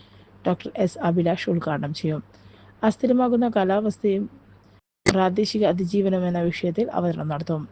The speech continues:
എം വിജിൻ എം എൽ എ, ഡോക്ടർ ശുഭാഷ് ശങ്കർ ചക്രവർത്തി എന്നിവർ പങ്കെടുക്കും. ജില്ലയുടെ വിവിധ ഭാഗങ്ങളിൽ നിന്നും തെരഞ്ഞെടുത്ത മുന്നൂറ് പ്രതിനിധികളാണ്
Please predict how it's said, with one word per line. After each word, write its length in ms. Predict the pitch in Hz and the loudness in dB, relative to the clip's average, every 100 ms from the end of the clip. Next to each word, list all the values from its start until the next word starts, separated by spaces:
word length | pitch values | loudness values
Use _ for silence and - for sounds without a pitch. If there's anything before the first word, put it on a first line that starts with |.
| - | -4
എം 80 | 170 165 | -2 -2
വിജിൻ 260 | 160 170 160 | -2 0 0
എം 60 | 160 | 0
എൽ 80 | 160 | 2
എ, 20 | 233 208 | 0 0
ഡോക്ടർ 240 | 180 - 175 | -2 -2 -4
ശുഭാഷ് 340 | 190 180 208 - | -2 -2 -2 -2
ശങ്കർ 260 | 160 175 - | -4 -4 -4
ചക്രവർത്തി 400 | 170 165 151 151 156 | -6 -4 -4 -4 -4
എന്നിവർ 220 | 156 143 - | -4 -4 -6
പങ്കെടുക്കും. 440 | 147 - 165 156 160 - - - - - | -6 -6 -4 -4 -4 -8 -16 -20 -20 -6
ജില്ലയുടെ 340 | 170 170 165 170 | -2 0 0 0
വിവിധ 200 | 170 175 175 | -2 -2 0
ഭാഗങ്ങളിൽ 360 | 175 175 180 180 | 0 0 0 0
നിന്നും 200 | 175 226 - | 0 -2 -2
തെരഞ്ഞെടുത്ത 360 | 190 185 185 175 180 | -2 0 -2 0 0
മുന്നൂറ് 320 | 196 214 202 | 2 0 -2
പ്രതിനിധികളാണ് 580 | 180 165 160 156 147 202 | -4 -4 -2 -2 -2 -4